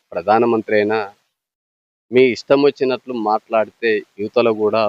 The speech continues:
వారికి స్వేచ్ఛ, సమానత్వం, వ్యక్తిత్వానికి సంబంధించినటువంటి గౌరవాన్ని కాపాడుకోవాలన్నటువంటి ప్రయత్నం ప్రతి పౌరునికి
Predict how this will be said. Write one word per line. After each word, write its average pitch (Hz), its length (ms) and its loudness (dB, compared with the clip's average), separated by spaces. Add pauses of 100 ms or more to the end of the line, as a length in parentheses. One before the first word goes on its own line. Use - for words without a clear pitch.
(120)
వారికి 104 500 -2 (1080)
స్వేచ్ఛ, 110 420 2 (160)
సమానత్వం, 104 760 -2 (340)
వ్యక్తిత్వానికి 113 640 -2
సంబంధించినటువంటి 98 1000 -6 (140)
గౌరవాన్ని 117 640 4 (540)
కాపాడుకోవాలన్నటువంటి 104 1080 0
ప్రయత్నం 120 520 0
ప్రతి 113 260 -2
పౌరునికి 135 640 4